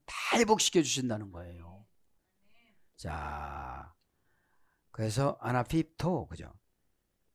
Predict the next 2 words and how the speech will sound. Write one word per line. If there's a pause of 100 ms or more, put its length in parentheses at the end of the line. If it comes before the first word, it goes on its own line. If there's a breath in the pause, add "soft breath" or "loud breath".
(1300)
이거는
뭐예요?